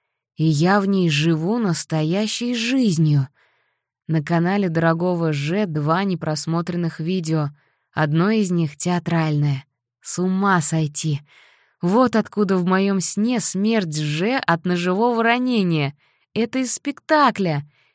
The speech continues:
Его там так красиво убивают. А на втором видео Ж с котом. И под ним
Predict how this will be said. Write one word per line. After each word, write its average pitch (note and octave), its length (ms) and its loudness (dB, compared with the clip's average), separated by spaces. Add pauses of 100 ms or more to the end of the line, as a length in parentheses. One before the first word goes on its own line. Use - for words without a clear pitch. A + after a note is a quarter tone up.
Его G3+ 320 2
там B3+ 300 0
так C#4 300 -2
красиво A#3+ 560 -4
убивают. A#3 800 0 (520)
А F#3 120 6
на F#3 100 2
втором A3+ 420 0
видео E3 640 -2
Ж F3+ 280 -2
с - 60 -4
котом. D#3+ 560 0 (520)
И F#3+ 100 2
под D#3+ 300 2
ним G#3+ 380 2